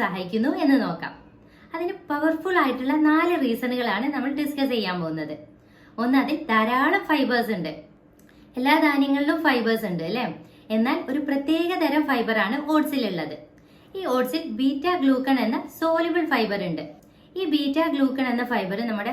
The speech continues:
വയറ്റിൽ പോയിട്ട് ജെല്ല് പോലെയായി മാറുന്നു. വയറിലെത്തിയിട്ട് വെള്ളമൊക്കെ ആഗിരണം ചെയ്തിട്ട് അത് അതിൻ്റെ സൈസ് കൂടും. അപ്പൊ നമുക്ക് നമ്മുടെ വയറ് ഫുൾ ആയ പോലെ തോന്നും. ഓട്ടോമാറ്റിക്കലി നമ്മൾ ഭക്ഷണം കഴിക്കുന്നത്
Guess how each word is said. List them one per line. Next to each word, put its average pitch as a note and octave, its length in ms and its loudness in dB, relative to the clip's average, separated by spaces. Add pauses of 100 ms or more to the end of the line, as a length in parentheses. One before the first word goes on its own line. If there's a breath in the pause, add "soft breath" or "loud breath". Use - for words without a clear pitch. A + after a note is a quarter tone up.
(140)
വയറ്റിൽ A3 480 0
പോയിട്ട് G3+ 360 -2 (400 loud breath)
ജെല്ല് F4 360 4
പോലെയായി B3 460 2
മാറുന്നു. E3 340 -2 (540 loud breath)
വയറിലെത്തിയിട്ട് D4+ 720 2 (120)
വെള്ളമൊക്കെ C#4+ 500 2 (100)
ആഗിരണം A#3 460 0
ചെയ്തിട്ട് G3+ 360 -4 (320 loud breath)
അത് D#4 160 2
അതിൻ്റെ B3+ 260 2 (100)
സൈസ് D4+ 380 2
കൂടും. E3+ 260 -6 (540 loud breath)
അപ്പൊ A4+ 140 -2 (120)
നമുക്ക് C#4 340 4
നമ്മുടെ A#3+ 320 0
വയറ് G3+ 280 0 (100)
ഫുൾ F4+ 200 4 (100)
ആയ A#3+ 100 2 (120)
പോലെ G#3 280 2
തോന്നും. D#3 260 -4 (540 loud breath)
ഓട്ടോമാറ്റിക്കലി C4+ 720 -2 (100)
നമ്മൾ C4 160 2 (120)
ഭക്ഷണം D4+ 440 0
കഴിക്കുന്നത് A3 460 0